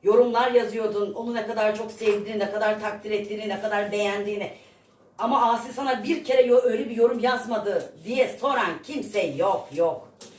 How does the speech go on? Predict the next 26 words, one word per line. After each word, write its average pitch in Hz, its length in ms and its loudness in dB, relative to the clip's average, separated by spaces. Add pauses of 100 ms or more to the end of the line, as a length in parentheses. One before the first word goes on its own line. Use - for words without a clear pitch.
(640)
Çünkü 262 260 -8 (1080)
o 262 160 6
insanlar 247 520 2
da 220 80 -2
onun 175 280 0
gibi. - 180 -4
Aslında 294 340 -2
onlar 311 420 2
da 240 100 -2
biliyor 190 260 -2
bu - 40 -12
kadının 202 280 -4
yalan 185 300 0
söylediğini. 170 600 -4 (1300)
Ya 294 180 4
sen 311 280 2
kendin, 311 420 0
e, 277 300 -2
söylediğine 285 500 -4
kendin 285 380 -2
inanıyorsan, 277 640 -2 (140)
ay 240 180 -2
benim 254 180 -6
umurumda 240 460 2
bile 165 200 -2
değil. - 160 -12